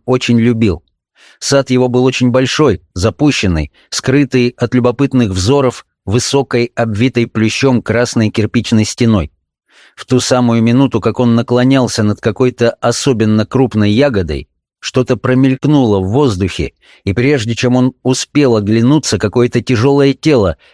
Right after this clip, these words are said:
с силой ударило его сзади. Он подался вперёд, смял землянику, которую держал в руках, и от неожиданного толчка его шёлковый цилиндр низко сполз ему на лоб,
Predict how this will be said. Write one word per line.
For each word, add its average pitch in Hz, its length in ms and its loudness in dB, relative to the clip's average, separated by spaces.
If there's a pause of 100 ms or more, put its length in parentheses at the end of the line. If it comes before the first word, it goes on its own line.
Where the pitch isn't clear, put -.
с - 100 -16
силой 120 600 0
ударило 117 560 0
его 107 260 0
сзади. 98 500 -2 (480)
Он 110 220 0
подался 117 420 0
вперёд, 127 520 -2 (160)
смял 123 380 0
землянику, 117 540 2
которую 104 380 0
держал 104 380 0
в 98 40 -2
руках, 101 420 -4 (280)
и 113 80 -2
от 113 140 0
неожиданного 120 720 0
толчка 117 520 -2
его 104 220 0
шёлковый 123 480 -2
цилиндр 123 600 0 (280)
низко 123 400 0
сполз 139 500 -2
ему 117 240 2
на 127 160 2
лоб, 131 320 0